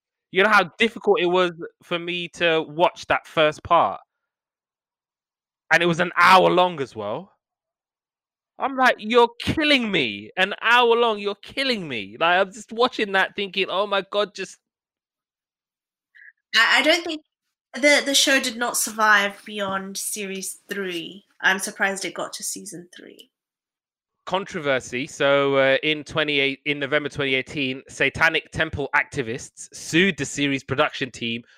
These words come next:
Speaker 1: over the use of the statue of Baphomet, which they claim was a direct copy of their own statue and portrayed the temple in an inaccurate and derogatory way. Temple members were also concerned about the depiction of Satanists as cannibals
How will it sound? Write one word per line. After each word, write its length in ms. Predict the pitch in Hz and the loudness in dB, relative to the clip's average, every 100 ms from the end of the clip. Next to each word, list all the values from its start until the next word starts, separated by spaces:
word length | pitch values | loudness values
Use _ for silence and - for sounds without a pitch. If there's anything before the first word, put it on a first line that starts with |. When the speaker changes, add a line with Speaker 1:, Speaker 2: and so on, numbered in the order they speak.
| _ - | _ 2
Speaker 1:
over 260 | 165 147 | 2 2
the 100 | 135 | -2
use 320 | 127 143 143 135 | -4 -4 -6 -6
of 160 | 131 - | -8 -6
the 100 | 123 | -8
statue 540 | - 151 - 131 127 120 | -2 -2 -2 -6 -6 -2
of 220 | 120 110 95 | -4 -4 -4
Baphomet, 640 | 135 143 139 120 113 - - _ _ _ | -2 -2 -2 0 0 -2 -16 _ _ _
which 280 | 131 147 - - | -6 -4 -6 -2
they 220 | 143 147 | 0 0
claim 340 | - 143 143 | 2 2 2
was 140 | 131 127 | 0 -4
a 60 | - | 2
direct 340 | 135 160 - | 4 4 2
copy 340 | 165 - 151 135 | -6 -6 -6 -8
of 140 | 117 | -4
their 200 | 127 131 | -4 0
own 220 | 147 151 | -2 -2
statue 580 | - 147 131 - 127 127 - _ - | -4 -2 -2 -4 -8 -8 -12 _ -12
and 120 | 117 | -10
portrayed 400 | 127 - 160 147 | -10 0 0 0
the 60 | 135 | -4
temple 400 | 147 139 139 131 | -6 -4 -8 -8
in 140 | 127 | -12
an 80 | 123 | -12
inaccurate 600 | 131 135 147 - 139 139 | -8 -2 -2 -2 -4 -4
and 140 | 120 107 | -6 -12
derogatory 560 | 123 131 123 - 113 113 | -4 -4 -6 -14 -14 0
way. 340 | 165 175 170 _ _ _ _ _ | 2 2 0 _ _ _ _ _
Temple 300 | 175 160 156 | -4 -2 0
members 360 | 151 147 139 135 | 0 -2 -4 -4
were 120 | 135 | -4
also 380 | 131 175 - 147 | -4 -6 -2 -4
concerned 500 | 135 135 - 139 127 | -2 -8 -2 0 0
about 260 | 113 127 127 | 0 0 0
the 80 | 117 | -8
depiction 540 | 127 - 165 - 127 127 | -10 -8 -10 -8 -12 -10
of 120 | 120 | -16
Satanists 640 | - 147 - 135 131 - - | -6 -6 -6 -12 -12 -14 -18
as 120 | 113 | -18
cannibals 580 | - 147 143 131 131 | -8 -6 -4 -6 -8